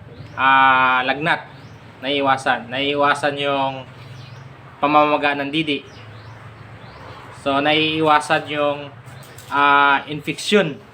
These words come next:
sa inahin. So, siyempre guys, bago panganak, kahit sa tao nga lang, di ba? So, mahalaga po ito. Ito, once lang, inject ten M L.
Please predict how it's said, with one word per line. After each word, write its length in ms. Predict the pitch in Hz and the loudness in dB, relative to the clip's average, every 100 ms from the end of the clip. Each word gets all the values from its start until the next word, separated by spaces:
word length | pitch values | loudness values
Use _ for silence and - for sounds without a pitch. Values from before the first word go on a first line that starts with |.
| - | -20
sa 160 | - 147 | -6 -4
inahin. 480 | 151 147 175 139 113 - - - - - - - - - - - | -2 0 0 -2 -10 -20 -20 -20 -20 -20 -20 -20 -20 -20 -20 -8
So, 320 | 151 147 143 | 0 2 2
siyempre 320 | - 202 208 | -2 -4 -2
guys, 220 | 190 180 | -2 -2
bago 260 | 165 165 165 | -2 -2 -2
panganak, 400 | 160 151 156 139 - - | 0 2 2 -2 -8 -4
kahit 160 | 165 165 | -2 -2
sa 80 | 160 | -4
tao 320 | 160 151 156 | 0 2 0
nga 160 | 156 147 | -2 -2
lang, 180 | 156 143 | -2 -4
di 80 | 127 | -6
ba? 240 | 113 110 - - - - - | -10 -10 -12 -20 -20 -20 -16
So, 140 | 135 135 135 110 - - - - - - - - - - - - - - - - - - - - | -6 -4 -4 -6 -14 -20 -20 -20 -20 -20 -20 -20 -20 -20 -20 -20 -20 -20 -20 -20 -20 -20 -20 -4
mahalaga 480 | 170 180 185 180 180 | 0 2 0 0 -2
po 100 | 156 | -4
ito. 300 | 151 147 131 - - | -2 -2 -2 -8 -6
Ito, 400 | 220 226 202 190 | -4 2 4 4
once 300 | 170 165 156 | 2 0 0
lang, 240 | 151 143 127 | 0 0 -4
inject 560 | 131 127 139 - - | -8 -4 -4 -6 -8
ten 140 | 143 135 | -4 -4
M 160 | 135 131 | -4 -2
L. 200 | 135 | -2